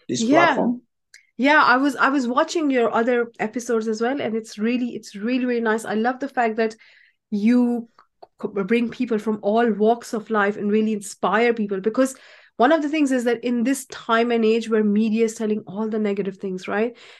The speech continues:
Speaker 2: And where it's showing that what is going wrong and really putting highlight on that, and negativity is becoming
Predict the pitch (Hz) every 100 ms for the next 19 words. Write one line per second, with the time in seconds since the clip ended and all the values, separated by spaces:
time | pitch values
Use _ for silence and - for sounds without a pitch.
0 | _ 202 220 220 220 - 226 220 214 -
1 | 214 240 254 220 226 214 196 202 208 208
2 | 202 233 240 233 220 202 - 202 214 220
3 | 208 202 190 185 185 202 202 202 233 233
4 | 240 214 220 214 208 208